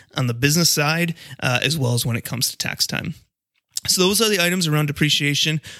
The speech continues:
Hopefully that was helpful. If you guys have additional questions as we get to year end here, pop 'em in the Facebook group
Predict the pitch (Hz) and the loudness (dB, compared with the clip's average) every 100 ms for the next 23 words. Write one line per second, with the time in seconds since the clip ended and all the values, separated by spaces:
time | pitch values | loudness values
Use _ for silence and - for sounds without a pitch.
0 | - - 156 - 175 170 151 143 151 135 | -18 -2 0 4 4 4 2 0 0 -2
1 | - 139 127 131 135 135 139 131 135 139 | 0 0 0 0 0 0 0 0 0 -2
2 | 117 143 131 - 139 127 127 127 127 135 | -2 -2 0 0 0 0 0 0 0 0
3 | 127 127 127 127 127 127 127 - - - | 0 2 2 2 2 0 -2 -14 -6 -2
4 | 131 160 156 139 - 135 - - 127 139 | 0 2 4 2 2 0 0 -2 -2 2
5 | 135 139 | 2 0